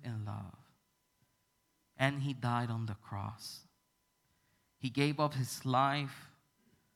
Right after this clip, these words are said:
so that we might spend eternity with him in heaven. Jesus said, "No greater love knows anyone than this, that a man will lay down his life for his friends."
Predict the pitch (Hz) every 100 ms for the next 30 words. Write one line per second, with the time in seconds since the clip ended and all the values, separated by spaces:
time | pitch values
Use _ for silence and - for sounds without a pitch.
0 | _ _ _ _ _ - - - _ 127
1 | 120 117 113 143 143 135 - - 135 139
2 | 143 143 117 - 135 135 143 143 143 139
3 | 127 120 - 120 120 120 117 - 107 104
4 | 104 104 - 135 143 _ _ _ _ _
5 | _ _ _ _ _ - 147 147 143 -
6 | 139 139 - 120 151 165 151 156 160 151
7 | 143 143 147 147 135 139 135 - 151 160
8 | 156 156 147 139 127 131 131 - - -
9 | - - - - 135 120 120 135 156 165
10 | 160 135 127 117 143 160 143 147 147 139
11 | 120 131 127 131 131 - 117 113 113 107
12 | - - 107 107 110 - -